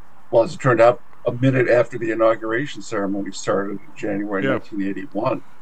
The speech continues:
Speaker 1: Here you have the Republican administration so desperate to make sure that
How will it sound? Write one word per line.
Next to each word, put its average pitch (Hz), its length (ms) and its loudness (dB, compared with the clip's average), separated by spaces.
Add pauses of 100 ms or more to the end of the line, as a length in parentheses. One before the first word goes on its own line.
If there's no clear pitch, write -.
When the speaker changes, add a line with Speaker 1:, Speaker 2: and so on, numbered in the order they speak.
(460)
Speaker 1:
Here 143 120 6
you 135 140 6
have 117 260 4
the 107 100 -6
Republican 131 420 0
administration 123 680 -2
so 123 200 -2
desperate 120 520 2
to 139 80 -8
make 110 180 -2
sure 110 200 -4
that 104 140 -8